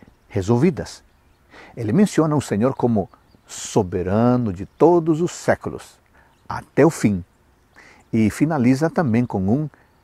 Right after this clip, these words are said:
amém, afirmando duplamente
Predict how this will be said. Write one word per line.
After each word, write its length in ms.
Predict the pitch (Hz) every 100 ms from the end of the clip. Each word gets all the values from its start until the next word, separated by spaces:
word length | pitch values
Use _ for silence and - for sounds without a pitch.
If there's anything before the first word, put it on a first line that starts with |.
| _ _
amém, 440 | 101 104 113 87 - _ _ _ - _ _
afirmando 500 | - - 98 104 101
duplamente 760 | 87 185 165 113 110 127 -